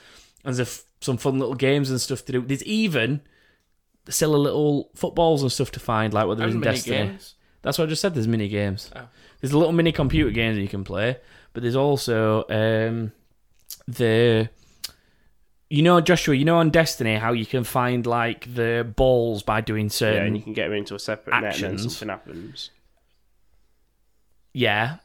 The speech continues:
Speaker 1: and then you've got things like, as well, like, you can pick the thing up off the floor that says, "Don't touch me," or whatever.
Speaker 3: Yeah.
Speaker 1: And then you've got to hop without touching the floor, and then you get a speed
Speaker 3: Yeah.
Speaker 1: boost. There's stuff like <laughs> that in World War Two as well, where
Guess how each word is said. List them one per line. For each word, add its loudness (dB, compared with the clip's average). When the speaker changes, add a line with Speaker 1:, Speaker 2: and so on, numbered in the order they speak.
Speaker 1:
and -2
then -2
you've -8
got -4
things -4
like, -2
as -6
well, 2
like, -2
you -8
can -4
pick 2
the -8
thing -2
up -4
off -2
the -12
floor 0
that 0
says, -2
"Don't -2
touch -6
me," -8
or -6
whatever. -4
Speaker 3:
Yeah. -8
Speaker 1:
And -6
then -4
you've -6
got -6
to -10
hop -2
without -2
touching -6
the -4
floor, 0
and -2
then -4
you -4
get -6
a -8
speed -4
Speaker 3:
Yeah. -6
Speaker 1:
boost. -8
There's -4
stuff -2
like 0
<laughs> -4
that 2
in 2
World 4
War 4
Two 0
as 0
well, 2
where 0